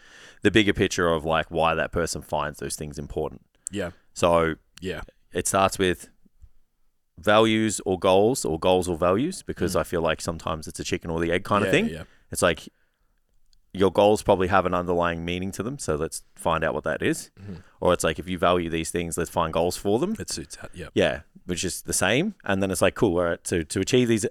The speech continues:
Speaker 1: outcomes, <clears throat> excuse me, what needs to be done every day?
Speaker 2: Yeah.
Speaker 1: Let's just write down a list of things that need to be done. So if
Speaker 2: Mm.
Speaker 1: we do this, this, this, and this, and you show up on ev-, you know, every single time you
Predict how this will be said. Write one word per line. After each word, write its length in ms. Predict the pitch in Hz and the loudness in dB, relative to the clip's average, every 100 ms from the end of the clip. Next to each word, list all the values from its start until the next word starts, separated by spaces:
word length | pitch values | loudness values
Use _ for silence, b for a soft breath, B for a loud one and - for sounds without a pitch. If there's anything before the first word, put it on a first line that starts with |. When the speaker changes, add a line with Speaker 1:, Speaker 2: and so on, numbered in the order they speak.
| - | 2
Speaker 1:
outcomes, 520 | 113 - 92 87 - | 2 4 0 0 -6
<clears throat> 60 | - | -4
excuse 560 | 165 117 104 78 104 87 | -2 -2 -4 -4 -4 -2
me, 240 | 78 76 _ _ _ _ _ _ _ _ | -4 -6 _ _ _ _ _ _ _ _
what 260 | 87 101 101 | 2 4 4
needs 200 | 98 - | 2 0
to 80 | |
be 60 | 98 | 0
done 160 | 90 85 | 0 -2
every 200 | 78 82 | -2 -4
day? 180 | 71 - _ _ - | -6 -12 _ _ -14
Speaker 2:
Yeah. 160 | 85 - - _ _ _ - | -12 -12 -16 _ _ _ -2
Speaker 1:
Let's 240 | 95 - | 0 0
just 220 | 120 107 | 0 2
write 220 | 110 107 117 | 4 4 6
down 160 | 110 | 2
a 40 | 110 | 4
list 220 | 98 - | 0 -2
of 100 | 98 | -2
things 220 | 92 92 | -2 0
that 120 | 101 | -2
need 140 | 90 95 | -2 -4
to 60 | 120 | -2
be 80 | 113 | 2
done. 320 | 87 107 170 _ - | 2 0 -6 _ -4
So 120 | 85 | -4
if 60 | |
Speaker 2:
Mm. 40 | 85 | -2
Speaker 1:
we 60 | |
do 140 | 78 80 | -4 -2
this, 200 | 101 - | -2 -2
this, 160 | 117 | -4
this, 200 | - 101 | -4 -6
and 80 | 92 | -2
this, 340 | 87 113 - - _ _ _ - - | -2 -4 -8 -14 _ _ _ -20 -8
and 160 | 87 95 | -4 -2
you 80 | |
show 240 | 98 110 92 | 0 2 4
up 160 | 92 | 4
on 140 | 90 85 | 0 -2
ev-, 140 | 87 - | -4 -4
you 100 | 95 | -4
know, 200 | 85 76 _ _ _ - - | -4 -4 _ _ _ -20 -12
every 440 | - 127 127 123 127 | 0 2 2 0 -2
single 260 | 127 113 | 0 -2
time 260 | 110 104 104 | 0 0 0
you 280 | 95 95 90 | -2 -4 -6